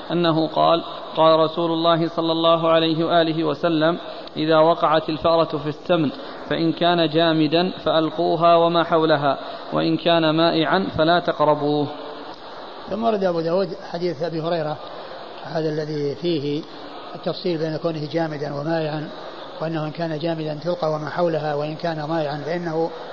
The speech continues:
Speaker 2: لا يقرب، ويعني ولا يستفاد منه، يعني في، لا يستفاد منه.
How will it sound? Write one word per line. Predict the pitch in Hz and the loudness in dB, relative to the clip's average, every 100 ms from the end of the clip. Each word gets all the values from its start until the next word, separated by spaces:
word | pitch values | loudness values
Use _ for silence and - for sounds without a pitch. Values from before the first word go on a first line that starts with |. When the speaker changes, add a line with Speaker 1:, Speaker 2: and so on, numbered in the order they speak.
| - | -8
Speaker 2:
لا | 175 175 | 0 2
يقرب، | 180 160 160 - - - - - - - | 2 2 0 -4 -12 -12 -14 -14 -14 -6
ويعني | 151 156 156 | -4 -2 -2
ولا | 156 165 | -2 -2
يستفاد | 160 170 139 147 156 | -2 -4 -4 -2 -2
منه، | 165 147 - - | -2 -2 -6 -8
يعني | 151 147 | -6 -6
في، | 151 147 160 165 156 - - - - - | -2 0 -2 -4 -10 -12 -14 -14 -14 -10
لا | 160 | -2
يستفاد | 180 - 160 156 156 | 0 0 -2 0 0
منه. | 165 165 | 0 -2